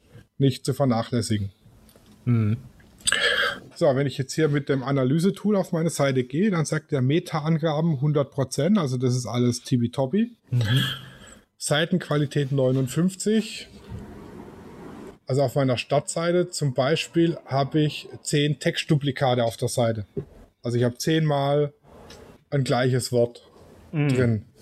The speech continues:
Speaker 2: Ja.
Speaker 1: Die durchschnittliche Satzlänge ist mit sechsundzwanzig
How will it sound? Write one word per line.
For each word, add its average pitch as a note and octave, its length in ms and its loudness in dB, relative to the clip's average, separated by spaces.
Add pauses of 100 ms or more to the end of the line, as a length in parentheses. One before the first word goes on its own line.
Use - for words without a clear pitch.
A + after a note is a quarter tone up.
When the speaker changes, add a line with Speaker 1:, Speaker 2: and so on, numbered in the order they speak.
Speaker 2:
Ja. A#2 320 4 (340)
Speaker 1:
Die D3+ 100 0
durchschnittliche D#3+ 640 0
Satzlänge F#3 600 0
ist - 140 -4
mit D3 120 -2
sechsundzwanzig D#3 920 -2